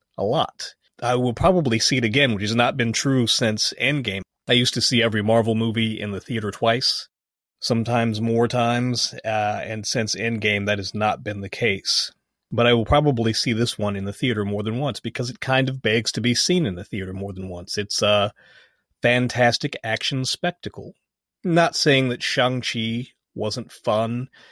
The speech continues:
and a, uh, sweet action spectacle. It was. Shang-Chi had some saggy bits. Black Widow had some saggy bits.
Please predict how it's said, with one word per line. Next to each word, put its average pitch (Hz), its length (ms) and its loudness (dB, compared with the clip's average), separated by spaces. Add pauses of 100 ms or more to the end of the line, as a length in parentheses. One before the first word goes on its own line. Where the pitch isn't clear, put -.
(260)
and 98 320 -8
a, 98 240 -8
uh, 95 260 -10 (260)
sweet - 520 -2
action 113 400 0
spectacle. - 560 -4
It - 100 -8
was. 123 720 0 (240)
Shang-Chi 117 800 2
had 123 220 2
some 135 180 0
saggy 156 400 4
bits. - 540 -8 (340)
Black 123 380 2
Widow 131 280 4
had 107 280 -4
some 143 220 -6
saggy 175 400 -4
bits. - 520 -10